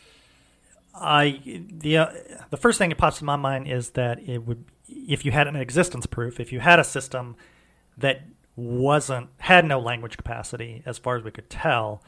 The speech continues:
but was still able to do, you know, a lot of other quote unquote intelligent tasks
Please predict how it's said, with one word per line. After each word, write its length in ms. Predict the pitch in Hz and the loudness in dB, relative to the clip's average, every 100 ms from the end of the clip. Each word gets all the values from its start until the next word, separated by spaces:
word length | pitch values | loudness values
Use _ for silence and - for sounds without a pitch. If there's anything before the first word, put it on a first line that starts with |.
| _ _ _ _ _ | _ _ _ _ _
but 220 | 117 135 | -2 -2
was 100 | 127 | -2
still 320 | - - 135 127 | -8 -2 0 0
able 240 | 131 120 | -4 -4
to 180 | 117 - | -8 -12
do, 720 | 113 107 123 123 120 113 110 101 _ _ _ _ _ _ _ _ _ _ _ _ _ _ _ - | -12 -8 -4 -2 -4 -6 -8 -12 _ _ _ _ _ _ _ _ _ _ _ _ _ _ _ -10
you 140 | 123 | -8
know, 260 | 113 104 110 _ - | -6 -10 -14 _ -6
a 60 | |
lot 280 | 127 127 123 | 0 2 2
of 100 | 120 | 0
other 460 | 123 120 117 110 113 _ _ _ | -4 -4 -6 -8 -14 _ _ _
quote 180 | - 127 | -4 -4
unquote 220 | - 113 | -6 -10
intelligent 560 | 110 120 113 - 101 | -8 -8 -8 -10 -18
tasks 680 | - - 113 104 - - - | -10 -8 -6 -8 -12 -18 -20